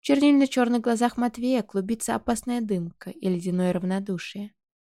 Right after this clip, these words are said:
от которых тугой пружиной сжимает горло. Перекрывает подачу кислорода. Выдавливает горькие слёзы, текущие по щекам. «В смысле?» «В прямом, Саша.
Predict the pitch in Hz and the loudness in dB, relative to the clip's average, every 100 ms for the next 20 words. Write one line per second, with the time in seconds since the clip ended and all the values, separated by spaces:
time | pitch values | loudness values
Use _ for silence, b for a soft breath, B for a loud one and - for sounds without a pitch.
0 | _ - 202 - 180 185 185 - 175 185 | _ -6 -2 0 2 2 0 -2 -2 0
1 | 175 190 170 180 196 233 233 233 202 190 | 0 -4 -2 -4 -4 -6 -6 -4 -2 -4
2 | 196 - 175 180 185 208 _ _ _ _ | -6 -8 -8 -6 -10 -12 _ _ _ _
3 | _ - 294 269 - 202 202 233 - 233 | _ -4 0 0 0 0 2 -2 -4 -2
4 | 180 170 - - - 180 180 170 214 214 | -2 -4 -10 -10 -4 -2 -2 -6 -10 -20
5 | _ _ _ _ _ 214 196 196 185 180 | _ _ _ _ _ 0 4 6 6 4
6 | 185 - 185 - 185 - 185 208 247 240 | 2 2 0 2 -2 0 0 0 0 -2
7 | 240 - 175 - 180 190 - - 202 180 | -6 -4 -4 -4 -4 -4 -4 -6 -8 -8
8 | 170 202 _ _ _ _ _ _ _ _ | -8 -10 _ _ _ _ _ _ _ _
9 | _ _ _ - - - 190 202 208 - | _ _ _ -12 -8 -4 -2 -2 -2 -6
10 | 208 202 208 _ _ _ _ _ _ _ | -8 -12 -14 _ _ _ _ _ _ _
11 | _ _ _ - 180 208 254 214 170 - | _ _ _ 0 4 4 4 2 0 0
12 | 208 - - | 0 0 -6